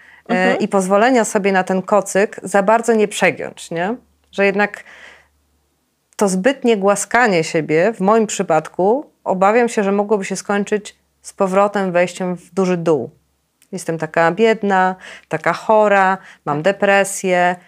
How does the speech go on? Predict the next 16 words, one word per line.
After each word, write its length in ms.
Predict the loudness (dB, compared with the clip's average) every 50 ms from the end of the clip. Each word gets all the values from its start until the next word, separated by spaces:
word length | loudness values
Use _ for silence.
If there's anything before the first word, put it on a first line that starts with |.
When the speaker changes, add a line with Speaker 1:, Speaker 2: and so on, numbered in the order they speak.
| _ _ _
Speaker 2:
mogę, 840 | 0 2 4 4 4 2 2 0 2 4 4 4 4 4 2 -2 -6 _ _ _ _
mogę 260 | -6 -4 0 0 2
leżeć, 760 | 2 4 4 4 2 2 2 2 2 2 0 0 -6 -14 -16 -16
y, 40 | _ -2 0 0 0 0 -2 -4 -6 -4
a 100 | 0 0
jednak, 440 | 0 0 0 -2 -4 -4 -4 -14 _ _
kurde, 380 | -2 -2 -2 2 2 2 0
w 60 | 0
tej 140 | -2 -4 -2
depresji, 720 | -2 -2 0 0 0 0 0 -2 -4 -2 -2 -2 -4 -6 _ _ _ _ _ _ _ _ _
mm, 540 | -12 -10 -8 -6 -6 -6 -6 -8 -10 -12 -18 _ _ _ -20 _ _ _ _ _ _ _ _ _
czasem 260 | -4 -2 -2 -4 -6
trzeba 540 | -2 -4 0 2 2 2 4 2 0 -2 -2
też, 760 | -4 -6 -6 -6 -10 -12 -14 -14 -16 -16 -18 -18 -20 -20 _
czasem, 420 | -2 -2 -2 -2 -4 -10 -12 -14 -14
no, 120 | -16 -16